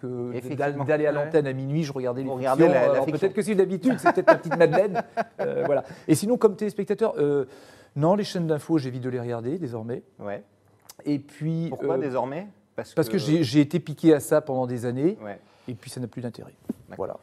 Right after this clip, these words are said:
Speaker 1: ça n'a plus d'intérêt
Speaker 2: Quelle qu'elle
Speaker 1: parce
Speaker 2: soit,
Speaker 1: que
Speaker 2: B F M, L C I,
Speaker 1: Quelle qu'elle
Speaker 2: C News,
Speaker 1: soit.
Speaker 2: non pas de, pour vous,
Speaker 1: Sauf
Speaker 2: c'est
Speaker 1: France Info, qui est la
Speaker 2: Bah
Speaker 1: nôtre.
Speaker 2: oui, c'est
Speaker 1: Et
Speaker 2: votre
Speaker 1: non, mais
Speaker 2: chaîne,
Speaker 1: je le dis,
Speaker 2: évidemment.
Speaker 1: je le dis parce
Speaker 2: Mm.
Speaker 1: qu'il y a d'autres moments. C'est-à-dire que on va pas étirer pendant toute la journée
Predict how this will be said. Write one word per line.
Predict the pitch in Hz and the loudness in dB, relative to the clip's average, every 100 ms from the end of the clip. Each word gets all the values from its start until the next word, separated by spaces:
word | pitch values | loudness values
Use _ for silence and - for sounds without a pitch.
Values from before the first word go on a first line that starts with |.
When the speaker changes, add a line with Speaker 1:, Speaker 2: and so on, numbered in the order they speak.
| _ | _
Speaker 1:
ça | - | -14
n'a | 127 | -12
plus | 123 131 | -8 -6
d'intérêt | 123 - 151 | -6 0 2
Speaker 2:
Quelle | 147 | 4
qu'elle | 147 | 2
Speaker 1:
parce | 135 | 4
Speaker 2:
soit, | 160 185 190 | 6 6 6
Speaker 1:
que | 135 135 | 4 2
Speaker 2:
B | |
F | 131 - | 0 -2
M, | 143 139 | -2 0
L | 123 | -4
C | - 127 | -4 -6
I, | |
Speaker 1:
Quelle | 139 | -4
qu'elle | - 131 | -2 -2
Speaker 2:
C | 135 | 0
News, | 131 135 143 | 0 2 0
Speaker 1:
soit. | 117 | -2
Speaker 2:
non | 123 | -8
pas | 120 135 | -4 -4
de, | 120 110 | -2 -6
pour | 104 110 | -10 -6
vous, | 123 | 0
Speaker 1:
Sauf | 226 | 0
Speaker 2:
c'est | - | 0
Speaker 1:
France | 214 190 | -4 -6
Info, | - 170 - - _ _ _ | -4 -4 -4 -6 _ _ _
qui | - 139 | -2 0
est | |
la | 123 | 2
Speaker 2:
Bah | 120 | 2
Speaker 1:
nôtre. | 185 135 | 2 2
Speaker 2:
oui, | 151 143 | 2 4
c'est | 170 | 4
Speaker 1:
Et | |
Speaker 2:
votre | 175 202 | 4 4
Speaker 1:
non, | 262 | 4
mais | 240 | 4
Speaker 2:
chaîne, | |
Speaker 1:
je | 226 | 2
le | 196 | 2
dis, | |
Speaker 2:
évidemment. | 247 175 | 0 0
Speaker 1:
je | 220 | -2
le | |
dis | 185 269 | -2 -4
parce | - 117 | -6 -4
Speaker 2:
Mm. | |
Speaker 1:
qu'il | 190 - 156 | -4 -4 -4
y | 139 | -2
a | 143 | -2
d'autres | 143 196 - 156 | -2 -4 -2 0
moments. | 156 160 156 139 - _ _ | 2 2 0 -4 -12 _ _
C'est-à-dire | - 127 139 - | -16 -8 -8 -2
que | 131 - - - _ - | -4 -4 -20 -20 _ -6
on | |
va | 127 135 | -4 -2
pas | 175 - - | -2 -2 -2
étirer | 151 - 160 151 127 | -4 -4 -6 -6 -6
pendant | - 120 113 110 - | -8 -8 -8 -16 -16
toute | 220 185 | -14 -8
la | 147 123 | -8 -8
journée | 120 113 117 | -10 -10 -10